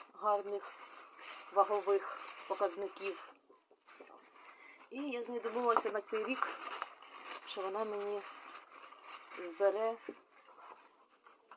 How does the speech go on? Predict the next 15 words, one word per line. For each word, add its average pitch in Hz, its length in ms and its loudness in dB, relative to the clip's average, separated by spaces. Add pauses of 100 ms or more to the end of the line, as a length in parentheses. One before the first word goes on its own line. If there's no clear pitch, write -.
(840)
яйце, 214 600 2
коли 202 220 0
в 190 40 0
неї 185 180 0
буде 170 260 0
вільне 254 340 2
воно, 190 340 2 (580)
вона 175 140 -4
мені 180 160 -4
набере 180 380 2
і 240 40 2
скаже, 196 320 -2
що 180 260 -4 (2500)
яйце - 400 -4
є. 330 260 2